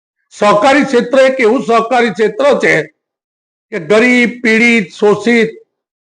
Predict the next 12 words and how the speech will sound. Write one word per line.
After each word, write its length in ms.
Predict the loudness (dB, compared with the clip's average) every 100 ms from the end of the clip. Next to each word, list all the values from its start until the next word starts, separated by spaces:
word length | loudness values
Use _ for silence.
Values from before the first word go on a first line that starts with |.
| _ -8
તમામ 560 | -2 2 2 2 0
સમાજના 640 | 0 0 2 0 0 -2
લોકો 680 | 0 0 -2 0 0 0 -6 _ _ _ _
મંડળી 460 | -8 -4 -2 0 -2
બનાવીને 800 | 2 2 2 2 2 0 0 -2 -6 _ _ _ _ _ _ _ _
સહકારિતાનું 1200 | _ 0 2 2 2 2 2 0 0 2 0 -2 -2
ધોરણ 560 | 0 2 2 0 -4 -14 _ _
સાચવીને 960 | -6 -4 -2 -4 -2 0 0 0 -2 -10 _ _ _ _ _ _ _ _
પશુપાલકોનું 1400 | -6 0 0 2 2 4 2 0 0 0 0 0 -2 -6 _ _ _ _ _ _ _
આ 120 | -2
ચૂંટણી 560 | -2 0 0 2 0 2
છે 360 | 2 2 0